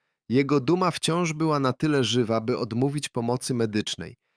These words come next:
Chwiejnym ruchem podniósł się na nogi, wiążąc strój gi drżącymi dłońmi,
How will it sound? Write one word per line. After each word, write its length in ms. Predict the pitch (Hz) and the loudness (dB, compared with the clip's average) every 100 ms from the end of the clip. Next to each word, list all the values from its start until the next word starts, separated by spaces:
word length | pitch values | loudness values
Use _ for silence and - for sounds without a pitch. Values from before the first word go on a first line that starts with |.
| _ | _
Chwiejnym 580 | - - 160 190 190 156 | -18 0 2 4 2 2
ruchem 340 | 143 139 147 131 | 2 0 -2 -2
podniósł 420 | 135 143 139 - | -2 0 -2 -2
się 160 | - | -2
na 140 | 127 117 | 0 2
nogi, 400 | 110 98 92 107 | 2 0 -4 -4
wiążąc 520 | 117 147 156 151 127 | -2 0 0 -2 -4
strój 540 | - - 135 160 143 | -6 -2 2 2 0
gi 220 | 107 120 120 | -2 -2 0
drżącymi 800 | 123 110 104 117 110 135 131 101 | 0 0 -2 -2 -2 -4 -4 -2
dłońmi, 480 | 95 92 95 120 | -2 -2 -4 -8